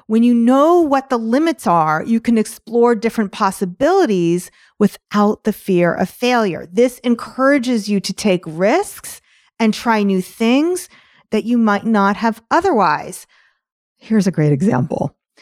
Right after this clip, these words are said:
Prince. So I'm a girl of the eighties. I love the musician Prince. He was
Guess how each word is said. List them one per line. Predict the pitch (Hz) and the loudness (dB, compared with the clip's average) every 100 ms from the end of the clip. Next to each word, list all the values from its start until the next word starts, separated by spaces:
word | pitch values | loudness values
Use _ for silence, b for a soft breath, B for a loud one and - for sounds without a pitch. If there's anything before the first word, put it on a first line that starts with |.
| b b b b _ _ _ _ - | b b b b _ _ _ _ -8
Prince. | 208 190 - - - - | -2 -2 -2 -10 -12 -14
So | - 196 139 69 165 - _ _ _ - | -4 -2 0 -2 -10 -18 _ _ _ -4
I'm | 214 | 0
a | 214 | 0
girl | 180 202 190 | 0 2 2
of | 185 | 0
the | 180 - | -4 -4
eighties. | 165 165 160 160 165 165 - | 0 2 2 2 0 -2 -8
I | 190 180 | -2 0
love | 180 180 190 202 196 190 190 185 | 0 -2 -2 2 4 2 0 -2
the | 208 | 2
musician | 185 170 170 - 165 | 2 2 -2 0 -2
Prince. | - - 147 165 - - | -2 -2 0 0 -2 -2
He | 220 | 0
was | 208 190 | 2 0